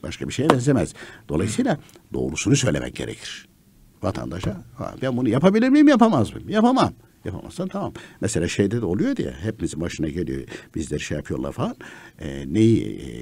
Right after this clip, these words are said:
e, şey yapıyorlardı? E, biz anlatıyoruz işte, iskat meselesi olsun,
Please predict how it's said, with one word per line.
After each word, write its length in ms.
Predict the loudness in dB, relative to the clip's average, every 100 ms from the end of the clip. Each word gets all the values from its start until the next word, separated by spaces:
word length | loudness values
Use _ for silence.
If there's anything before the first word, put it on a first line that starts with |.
| -14 -14
e, 40 |
şey 160 | -10 -8
yapıyorlardı? 520 | -8 -8 -8 -6 -8 -12 -20 -20 -20 _ _ -20
E, 40 | -20 -20 -20 _ -20 _ -12
biz 180 | -4
anlatıyoruz 440 | 0 0 -2 -4 -4
işte, 280 | -6 -8 -10 -18 -14
iskat 340 | -10 -8 -8
meselesi 420 | -8 -4 -4 -4 -8
olsun, 320 | -8 -12